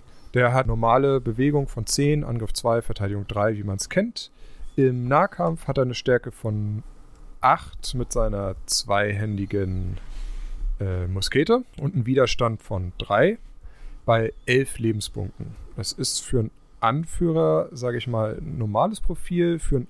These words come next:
Ork ist es relativ zerbrechlich. Mit seiner Muskete kann er natürlich auch schießen. Hat im Fernkampf einen Wert von sechs vier auf vierzig Zentimeter. Für Goblins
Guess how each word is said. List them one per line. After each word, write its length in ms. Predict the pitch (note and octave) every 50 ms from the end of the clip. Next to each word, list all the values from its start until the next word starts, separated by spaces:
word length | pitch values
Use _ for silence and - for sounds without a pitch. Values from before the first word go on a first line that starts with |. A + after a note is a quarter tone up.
| _ _
Ork 380 | - A#2 B2+ D3+ F#3+ G#3+ - -
ist 140 | G3 - F3
es 200 | D3+ - - -
relativ 520 | A#2+ B2 B2+ A#2+ - - - A#2+ - -
zerbrechlich. 720 | - - A#2+ - A#2 A#2 - - - - - - - - - - _ -
Mit 160 | C3+ B2+ -
seiner 240 | C3+ C3 B2+ B2+ A#2+
Muskete 680 | A#2+ A#2+ - - - D#3 E3+ F3+ - A3 A#3 C4+ C4 - - - -
kann 140 | - C#3 C3
er 60 | B2
natürlich 300 | B2 A#2+ - C3+ B2 A#2+
auch 100 | B2+ -
schießen. 420 | - - - C#3 C3+ - G3+ B3 - - - - - - - - - - -
Hat 160 | B2 B2 - -
im 120 | B2 A2+
Fernkampf 760 | - - B2 A#2+ B2+ D3 - - - C3+ B2+ B2+ - - -
einen 520 | A#2+ A2+ A2 A2 - - - - - G#2
Wert 280 | A2 A2+ A2+ - - -
von 400 | - - G#2+ G#2 G#2 G2+ G2+ G2+
sechs 320 | G2+ A2+ A2+ - - -
vier 420 | - - - C3 C#3+ D#3 E3+ - -
auf 140 | A#2 -
vierzig 520 | - - - C#3+ E3 - - - A2 - -
Zentimeter. 640 | - A2 F#2+ G2 F#2+ G2+ G2+ G2+ - D#3+ G#3+ B3+ - _ _ _ - - _ _
Für 140 | - - A2+
Goblins 560 | - A#2+ A#2 - - G#2+ G#2 - - - -